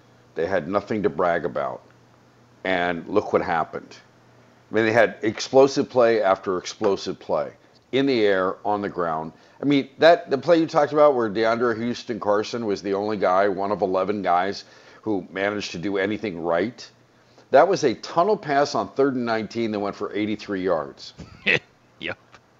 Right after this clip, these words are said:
Speaker 1: So, it, of course the Bears defense can look bad. In fact, you should expect it to, because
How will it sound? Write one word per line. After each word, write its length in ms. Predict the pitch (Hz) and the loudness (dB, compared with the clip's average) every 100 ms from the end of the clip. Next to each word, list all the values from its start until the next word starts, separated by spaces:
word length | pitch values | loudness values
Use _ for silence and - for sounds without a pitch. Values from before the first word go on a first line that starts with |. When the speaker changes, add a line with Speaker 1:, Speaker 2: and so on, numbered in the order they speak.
| _ _ | _ _
Speaker 1:
So, 440 | - 185 165 - - _ _ _ | 4 8 8 4 -8 _ _ _
it, 200 | 135 151 - | -2 -2 0
of 140 | 156 - | -4 2
course 300 | 208 226 - | 4 4 2
the 80 | |
Bears 260 | 147 131 120 | 2 2 2
defense 400 | 117 90 104 87 | -2 -2 -4 -4
can 140 | 107 | -6
look 200 | 95 87 - | -6 -6 -4
bad. 280 | 82 65 - _ - | -6 -6 -14 _ -10
In 120 | 131 | 0
fact, 280 | 151 151 143 | 4 4 2
you 140 | 147 | -2
should 200 | - 151 | 0 -2
expect 520 | 143 - - 175 - | -2 -4 -2 -2 0
it 140 | 160 - | -6 -2
to, 260 | 117 76 - - _ _ _ | -2 -2 -6 -20 _ _ _
because 380 | 147 147 143 | -2 2 0